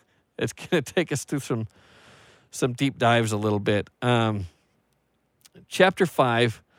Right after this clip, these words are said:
the Lord's vineyard, and, and, the, and God's gonna compare Israel to a vineyard.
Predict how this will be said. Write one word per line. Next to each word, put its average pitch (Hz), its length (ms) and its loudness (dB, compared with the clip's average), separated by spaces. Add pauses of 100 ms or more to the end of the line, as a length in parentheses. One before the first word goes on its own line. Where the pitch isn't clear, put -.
(240)
the 123 80 -2
Lord's 156 320 6
vineyard, 117 540 2 (580)
and, 131 220 2
and, 127 180 -2
the, 117 180 -4
and 127 300 -2 (140)
God's 139 320 4
gonna 143 180 0
compare 139 480 2
Israel 135 480 4
to 117 200 -2
a 104 40 2
vineyard. 127 460 4